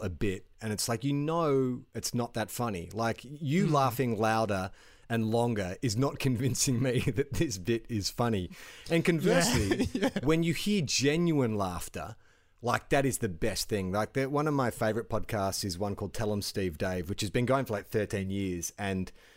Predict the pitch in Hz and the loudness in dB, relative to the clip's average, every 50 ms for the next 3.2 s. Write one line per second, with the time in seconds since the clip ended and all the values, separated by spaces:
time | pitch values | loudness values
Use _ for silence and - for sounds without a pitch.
0 | - 208 196 180 156 143 135 - - 147 139 - - - - - - - 175 185 | -10 -6 -6 -2 -2 0 0 2 2 2 2 0 -2 -8 -14 -16 -6 0 2 2
1 | 202 - - - 131 123 123 123 123 120 98 104 110 117 139 135 - 120 113 110 | 2 2 0 0 2 2 2 2 0 0 0 0 0 0 0 0 2 2 2 2
2 | 110 104 - 110 110 110 107 101 - - - - - _ - - _ 131 120 120 | 2 2 2 0 0 0 -2 -4 -8 -16 -20 -20 -20 _ -20 -10 _ -2 0 2
3 | 117 117 117 | 2 0 -2